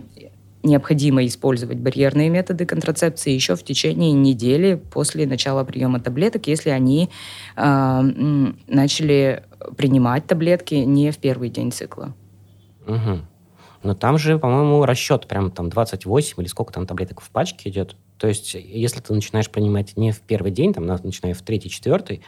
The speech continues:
Speaker 2: у
Speaker 1: Да.
Speaker 2: тебя остаются какие-то таблетки?
Speaker 1: Пустышки.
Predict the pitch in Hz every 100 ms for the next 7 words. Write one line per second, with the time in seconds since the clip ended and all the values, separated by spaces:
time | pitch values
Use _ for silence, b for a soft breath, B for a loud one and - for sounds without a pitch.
0 | B 160 143 127 - 143 110 - 95 -
1 | - 87 87 - - B B B B B
2 | - 170 156 - 135 - -